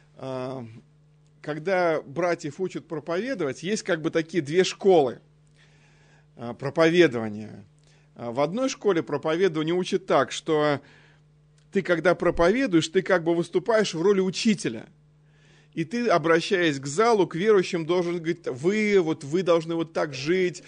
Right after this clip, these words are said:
Слово Божие учит вас вот так поступать». То есть ты как бы имеешь авторитет учителя, ты стоишь за кафедрой, и ты имеешь право учить людей и как бы их учить, вот, ну, призывая людей. Вот как бы немножечко отдаляя себя от них,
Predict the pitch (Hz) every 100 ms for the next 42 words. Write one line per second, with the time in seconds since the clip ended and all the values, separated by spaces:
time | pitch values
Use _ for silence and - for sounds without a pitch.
0 | - - - - 185 185 165 185 165 185
1 | 185 190 156 170 170 165 156 170 170 165
2 | - 165 175 170 165 160 156 220 156 147
3 | 135 151 156 147 135 - 156 156 147 139
4 | 135 262 240 190 165 151 143 135 127 120
5 | 131 240 226 220 175 175 160 - - -
6 | - 143 185 185 180 160 - 202 233 214
7 | 160 143 - 180 165 165 151 240 233 180
8 | - 185 156 180 175 170 - 208 190 -
9 | - - - 160 175 170 151 180 160 185
10 | 190 165 139 117 123 120 123 - - 151
11 | 156 170 180 - - 165 147 175 185 151
12 | 143 165 147 147 147 233 277 269